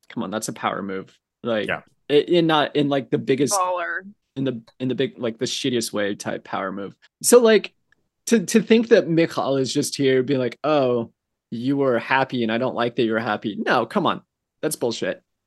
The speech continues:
Speaker 1: Like,
Speaker 2: Yeah.
Speaker 1: she,
Speaker 3: Mm-hmm.
Speaker 1: she's an oppressed person. She's looking at these slave women that are i-, also oppressed women and is like,
Speaker 3: Mm.
Speaker 1: "Hey, what the fuck are you doing?" And David's like, "Those women should be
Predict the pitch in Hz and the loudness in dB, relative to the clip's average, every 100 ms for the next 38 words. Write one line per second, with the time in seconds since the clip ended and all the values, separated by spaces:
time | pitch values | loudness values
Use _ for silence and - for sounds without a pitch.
0 | _ 143 127 - _ 95 82 - - 180 | _ -2 -2 -4 _ -4 -4 -4 2 6
1 | 202 202 185 220 247 247 185 - 165 - | 6 4 4 6 6 6 4 4 2 2
2 | 160 156 165 156 151 165 131 147 156 160 | 2 2 0 -2 -2 -4 -2 -2 -2 0
3 | 147 143 143 - 131 135 131 139 139 135 | -2 -2 -6 -4 -2 -2 -2 -2 0 0
4 | 123 - 123 123 120 73 123 - - 127 | -2 -2 0 0 0 -2 -6 -8 -4 -4
5 | 120 135 135 127 104 117 127 123 - - | -2 2 2 2 0 -2 -2 -2 -4 -12
6 | _ _ 139 - _ 135 127 123 123 123 | _ _ -18 -18 _ -4 -2 -2 -2 -4
7 | 123 127 123 117 120 113 _ - _ 220 | -4 -4 -4 -2 -4 -4 _ -20 _ -2
8 | 233 156 143 202 226 - _ _ 143 165 | 2 4 4 2 -4 -10 _ _ -2 -2
9 | 175 - 160 160 143 123 151 165 135 127 | -2 0 0 2 0 2 2 2 2 -2
10 | 123 - 135 127 120 135 139 143 123 143 | -4 -4 -2 -2 0 2 4 4 4 0
11 | 123 - 120 147 208 160 151 135 123 - | -2 -8 0 4 4 2 0 0 -2 -2
12 | 131 113 123 - | -2 -2 -6 -6